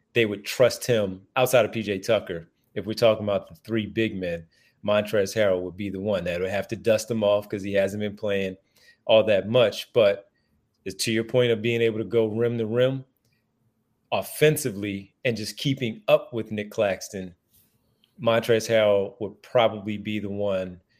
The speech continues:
uh, even though Paul Reed is the better fit. But to your point of keeping the rotations intact, you're not tinkering or messing with anything.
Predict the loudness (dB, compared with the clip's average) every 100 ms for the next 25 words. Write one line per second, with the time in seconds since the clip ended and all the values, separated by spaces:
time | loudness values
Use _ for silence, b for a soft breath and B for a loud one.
0 | _ -4 -2 0 0 0 2 0 0 0
1 | 0 2 -2 -4 -4 -6 -10 -10 -10 -14
2 | -2 0 0 0 -2 -2 -6 -8 -6 -6
3 | -6 -2 0 -2 -6 -10 -6 -6 -6 -8
4 | -4 -4 -4 -10 -12 -4 2 4 2 b
5 | b b b -2 -2 -2 -4 0 0 2
6 | 0 0 -2 0 0 0 -4 -6 -6 -8
7 | -8 -6 -6 -6